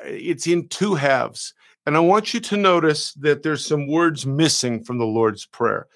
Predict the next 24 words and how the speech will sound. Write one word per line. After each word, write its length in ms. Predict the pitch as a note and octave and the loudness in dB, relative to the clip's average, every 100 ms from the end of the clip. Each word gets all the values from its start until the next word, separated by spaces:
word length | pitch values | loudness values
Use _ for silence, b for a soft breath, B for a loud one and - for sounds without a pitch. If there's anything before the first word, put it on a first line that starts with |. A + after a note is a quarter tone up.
| _ _ | _ _
Nowhere 800 | B2+ C#3+ G3+ G#3 E3+ B2+ A#2+ C3 b b b B2 | 0 4 4 6 4 4 2 -2 b b b -6
do 180 | C#3+ B2+ | -2 0
these 280 | D#3+ D3 | 0 -2
words 280 | C3 C3+ A#2 | 0 -2 -2
appear. 380 | A2+ - G2+ - b _ | -8 -8 -6 -6 b _
I, 640 | G#2 A#2 B2 B2 B2 A2+ - _ _ _ _ | 2 4 4 4 2 -2 -10 _ _ _ _
me, 880 | G#2+ A2 B2 A#2+ B2 A#2 A2+ A2 G2 _ _ _ _ | -6 0 2 2 2 0 -2 -4 -12 _ _ _ _
mine. 1000 | G2+ G#2+ A2+ B2 B2+ B2 B2 A#2+ A2+ G2 _ _ b b b b - | -4 2 4 6 4 2 2 -2 -6 -12 _ _ b b b b -2
You'll 220 | C#3 D3 | 0 0
see 340 | C#3+ - F3 | 0 0 2
in 80 | E3+ | 2
the 80 | D3 | 2
first 420 | - - G3 - | 0 2 2 0
half, 440 | D#3+ D#3+ D#3 - _ b | 2 4 4 0 _ b
the 80 | - | -8
focus 420 | - E3 C3 A#2+ | -2 -2 -2 -6
is 220 | B2+ A2 | -6 -6
you, 800 | A2 C3+ D#3+ D#3+ D#3 D3+ D3+ C#3+ _ _ _ | -4 2 6 6 4 2 -2 -6 _ _ _
your, 840 | A#2+ A#2+ C3+ C#3+ D3 C#3+ C#3+ C3+ A#2+ _ _ _ | -4 2 4 6 4 4 2 -2 -10 _ _ _
and 140 | C#3+ C#3+ | -2 0
in 120 | D3 | 0
the 100 | C#3+ | -2
second 580 | - - A#3 A3 F3 B2+ | -2 -2 0 0 -4 -2
half, 560 | A#2+ A#2 A#2 - - | 0 0 0 -4 -16